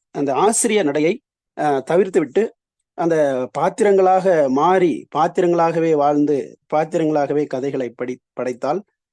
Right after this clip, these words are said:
இன்னும், அ, சிறப்பாக அமைந்துவிடும். அ, நல்ல, அ, நல்ல வசனங்கள், அதாவது நல்ல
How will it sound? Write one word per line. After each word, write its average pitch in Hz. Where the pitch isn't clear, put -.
இன்னும், 175
அ, 131
சிறப்பாக 143
அமைந்துவிடும். 131
அ, 151
நல்ல, 190
அ, 143
நல்ல 190
வசனங்கள், 151
அதாவது 139
நல்ல 147